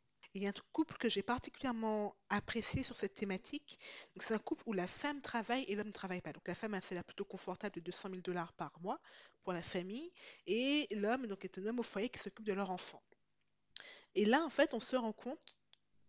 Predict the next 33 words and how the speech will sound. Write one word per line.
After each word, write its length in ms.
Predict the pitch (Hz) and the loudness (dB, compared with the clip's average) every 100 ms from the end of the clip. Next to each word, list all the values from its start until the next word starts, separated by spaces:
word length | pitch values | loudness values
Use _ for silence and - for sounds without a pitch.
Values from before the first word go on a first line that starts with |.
| - | -4
non 220 | 220 285 | 0 0
seulement 520 | - 285 254 269 269 - - | 0 0 2 0 0 -4 0
qu'ils 580 | 196 180 - 190 165 254 | 2 2 -2 -10 -6 -8
ont 60 | |
tous 160 | - 277 | -6 -4
les 80 | 240 | -2
deux 140 | 254 | -4
des 80 | - | -8
conceptions 460 | 202 - 190 - | -10 -6 -6 -6
différentes 640 | 196 233 - 247 233 226 202 | -4 -4 0 0 0 -2 -2
de 60 | |
l'argent, 420 | 190 180 175 247 - - - - - | -2 -2 -6 -8 -14 -20 -18 -16 -4
mais 120 | 202 | -2
en 60 | 190 | 0
plus 180 | - | -2
de 60 | 233 | -2
ça, 140 | 277 | 0
vient 120 | 262 220 | 0 0
s'ajouter 600 | 214 190 190 - 262 254 | 0 0 -2 -2 -2 0
une, 240 | 208 190 - - | -4 -4 -4 -4
une 320 | 202 196 185 | -4 0 0
vision 360 | 175 214 247 262 | 0 -2 -4 -6
très 280 | - 269 | 2 4
genrée 500 | 226 226 220 220 277 - - - _ 196 | 6 4 4 2 0 -4 -20 -20 _ 4
de 60 | |
l'argent 260 | 185 185 233 | 6 6 4
dans 80 | 214 | -2
le 100 | 196 | -2
couple. 300 | - 175 - - - - - | -6 -14 -14 -16 -18 -16 -10
Donc, 140 | - | 2
la 120 | 208 | 4
femme, 300 | - 277 302 | 6 2 4
notamment, 580 | 240 - 185 196 240 | 0 0 0 2 0